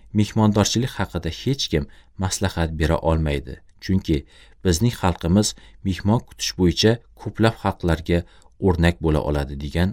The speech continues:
umiddamiz. Esingizda bo'lsa, yuqorida bir maqolni sizlarning e'tiboringizga havola qilgan edik. Darhaqiqat, har bir mehmon kimningdir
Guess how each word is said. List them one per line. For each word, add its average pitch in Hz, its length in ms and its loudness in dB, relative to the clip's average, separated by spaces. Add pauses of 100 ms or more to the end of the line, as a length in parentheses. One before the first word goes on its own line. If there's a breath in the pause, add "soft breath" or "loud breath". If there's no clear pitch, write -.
umiddamiz. 71 680 -4 (280)
Esingizda 104 580 2
bo'lsa, 113 360 4 (240 loud breath)
yuqorida 104 580 4 (160 soft breath)
bir 110 200 4
maqolni 101 520 6
sizlarning 92 540 2
e'tiboringizga 82 840 0 (200 soft breath)
havola 80 500 0
qilgan 73 380 -4
edik. 71 500 -12
Darhaqiqat, - 800 -6 (300)
har 123 220 2
bir 123 180 2
mehmon 101 460 2 (360 soft breath)
kimningdir 104 600 4